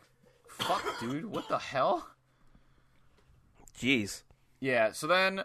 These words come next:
Speaker 1: for the next bit of the match, we get the classic where Pitt starts working over Eagles' back repeatedly, backbreakers, just, like, just working it over.
Speaker 2: Yep.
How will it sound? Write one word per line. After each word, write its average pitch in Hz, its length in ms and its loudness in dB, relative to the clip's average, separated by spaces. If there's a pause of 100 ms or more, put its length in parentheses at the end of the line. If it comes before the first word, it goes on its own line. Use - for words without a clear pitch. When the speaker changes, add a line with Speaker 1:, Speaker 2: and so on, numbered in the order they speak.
(100)
Speaker 1:
for 160 160 -2
the 156 80 0
next 165 220 0
bit 147 140 2
of 143 80 0
the 139 60 -2
match, 120 380 4
we 123 80 -4
get 123 240 4
the - 80 -4
classic 123 480 10
where 120 100 4
Pitt 131 200 -2
starts 120 280 -4
working 120 300 -2
over 127 140 -2
Eagles' 117 300 -4
back 113 260 2
repeatedly, 110 720 -4
backbreakers, 113 1200 -2
just, - 260 -12
like, 98 240 -4
just - 200 -16 (400)
working 107 400 0
it 76 100 -10
over. 69 340 -12 (480)
Speaker 2:
Yep. 113 240 0